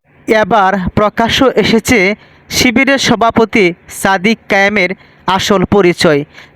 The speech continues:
আন্দোলনের শুরু থেকেই আজ পর্যন্ত সকলের কাছে একটা কমন প্রশ্ন,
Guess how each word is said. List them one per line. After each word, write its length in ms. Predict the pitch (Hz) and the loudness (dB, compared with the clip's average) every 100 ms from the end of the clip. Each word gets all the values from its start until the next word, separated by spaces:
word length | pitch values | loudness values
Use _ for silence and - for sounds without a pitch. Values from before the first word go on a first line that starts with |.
| _ | _
আন্দোলনের 480 | 226 254 285 294 294 | -2 0 2 2 0
শুরু 280 | - 185 277 | 2 0 2
থেকেই 520 | 254 - 233 190 220 - | -2 0 0 0 -4 -4
আজ 260 | 214 214 | -2 0
পর্যন্ত 640 | - 208 185 185 175 175 156 _ | 0 0 2 0 2 0 0 _
সকলের 560 | - - 226 269 254 269 | -4 0 0 0 0 0
কাছে 300 | 240 220 254 | -2 -2 -2
একটা 260 | 208 - 202 | -2 -2 -2
কমন 380 | - 190 202 | -2 0 0
প্রশ্ন, 520 | 190 180 180 - 180 | 0 0 0 0 -2